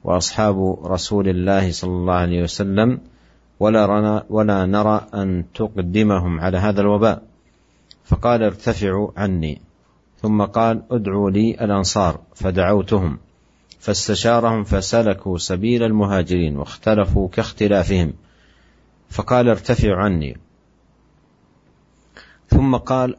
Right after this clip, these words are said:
'ادعوا لي من كان ها هنا من مشيخة قريش من مهاجرة الفتح'، فدعوتهم، فلم يختلف عليه منهم رجلان،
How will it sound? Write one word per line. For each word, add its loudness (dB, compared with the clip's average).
'ادعوا 0
لي 2
من 0
كان -2
ها 0
هنا 0
من 0
مشيخة -2
قريش 0
من 0
مهاجرة 0
الفتح'، -2
فدعوتهم، 0
فلم 0
يختلف 0
عليه -2
منهم 0
رجلان، 0